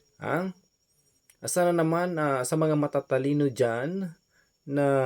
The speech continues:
madali makaintindi, especially sa mga supporters. Kasi alam ko po, dito laho-, almost,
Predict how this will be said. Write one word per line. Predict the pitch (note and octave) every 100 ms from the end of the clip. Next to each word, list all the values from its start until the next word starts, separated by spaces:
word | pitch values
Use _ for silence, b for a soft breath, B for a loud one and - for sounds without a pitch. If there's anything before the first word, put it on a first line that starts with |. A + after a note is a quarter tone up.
| B2+ A#2+
madali | A2 C#3+ C3+ C#3+ F3+
makaintindi, | D#3+ - A2 G#2+ - C3 A#2+ A2+ B2 G2+ - _ _ _ -
especially | A#2+ - E3+ F3+
sa | F#3
mga | D#3 D3
supporters. | - A#3+ C#4 - G#2+ E2+ - - b b b b b
Kasi | C3+ - D3
alam | D3 C#3 B2+
ko | C3
po, | D#3+ D#3
dito | C3 B2+ C#3+
laho-, | C3 B2+ D#3
almost, | - D3+ D#3+ A#2 A2+ -